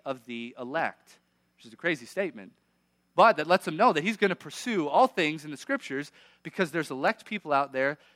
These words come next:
that God wants saved, and he's gotta go preach the gospel so that they'll respond.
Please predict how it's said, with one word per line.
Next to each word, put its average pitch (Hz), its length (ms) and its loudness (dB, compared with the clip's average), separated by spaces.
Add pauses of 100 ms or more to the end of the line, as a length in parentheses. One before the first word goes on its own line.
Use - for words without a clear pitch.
that 127 180 -8
God 175 240 0
wants 190 240 -6
saved, 123 300 -8
and 131 60 -12
he's 123 100 -12
gotta 180 160 -6
go 160 140 -6
preach - 280 -10
the 208 80 -14
gospel 123 540 -6 (280)
so 123 140 -14
that 117 160 -10
they'll 113 120 -8
respond. 113 640 -4